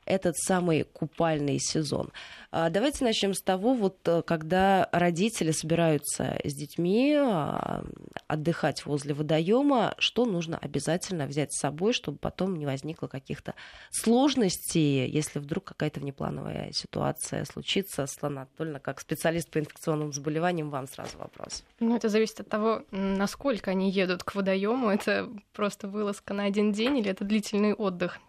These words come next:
Speaker 2: в течение нескольких недель. А если, конечно, ребенок едет на отдых, то, со-, соответственно, с собой нужно взять все необходимое, если вдруг он столкнется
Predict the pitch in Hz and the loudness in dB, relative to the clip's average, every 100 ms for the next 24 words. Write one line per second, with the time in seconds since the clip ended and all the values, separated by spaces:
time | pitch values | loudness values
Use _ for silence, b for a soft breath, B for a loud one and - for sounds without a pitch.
0 | _ - - 190 190 185 - 190 202 - | _ -10 0 2 2 -2 -6 -10 -10 -2
1 | 214 208 - - B B B B B B | 2 2 0 -6 B B B B B B
2 | B _ 196 208 208 233 233 214 220 220 | B _ 0 2 4 2 0 -2 2 2
3 | 214 214 202 196 190 202 202 196 196 196 | 4 2 4 4 2 0 2 4 2 2
4 | 196 190 190 202 185 190 254 254 - 190 | 0 0 0 2 2 4 2 0 -2 -10
5 | - 190 - 202 220 214 214 - 196 196 | -2 -4 -2 -4 -2 0 0 2 2 4
6 | 214 208 196 190 202 190 - - 220 202 | 4 4 2 2 2 0 -2 0 4 4
7 | 196 - 190 240 240 196 - 185 202 220 | 4 2 4 4 4 2 -2 0 2 4
8 | 214 214 208 - 185 - 202 208 - | 4 4 2 0 0 4 4 4 0